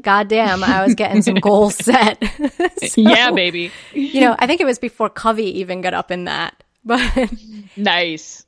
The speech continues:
Speaker 1: but this concept of productivity can be really polarizing out there. Like,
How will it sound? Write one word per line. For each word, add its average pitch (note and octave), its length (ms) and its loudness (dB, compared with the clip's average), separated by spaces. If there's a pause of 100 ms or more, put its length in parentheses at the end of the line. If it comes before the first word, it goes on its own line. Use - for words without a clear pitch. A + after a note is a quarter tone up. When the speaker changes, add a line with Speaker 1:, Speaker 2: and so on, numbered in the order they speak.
Speaker 1:
but D4+ 120 0
this D#4+ 180 -4
concept E4 520 -2
of A#3+ 160 -6
productivity A#3 680 -2
can A3 360 -6 (120)
be A3 680 -6 (200)
really B3 480 -4
polarizing F#3 920 -4
out - 260 -10
there. - 400 -8
Like, - 560 -8